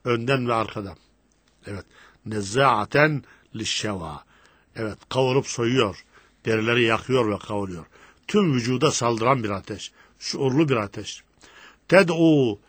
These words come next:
men edbera ve tevella. Evet. Hakka sırt dönüp kaçanları kendisine çağırır o ateş. Şuurlu bir ateş. "Gel, gel, seni yakacağım." diyecek. Ted'u men edbera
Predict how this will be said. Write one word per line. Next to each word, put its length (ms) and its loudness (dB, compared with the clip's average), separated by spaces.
men 320 2
edbera 640 2
ve 60 4
tevella. 720 0
Evet. 220 -8
Hakka 420 -2
sırt 380 -2
dönüp 340 0
kaçanları 720 -2
kendisine 720 -4
çağırır 420 -4
o 140 -8
ateş. 380 -18
Şuurlu 440 -2
bir 60 0
ateş. 340 -4
"Gel, 360 4
gel, 500 4
seni 460 0
yakacağım." 760 0
diyecek. 320 -8
Ted'u 460 -2
men 180 -6
edbera 640 0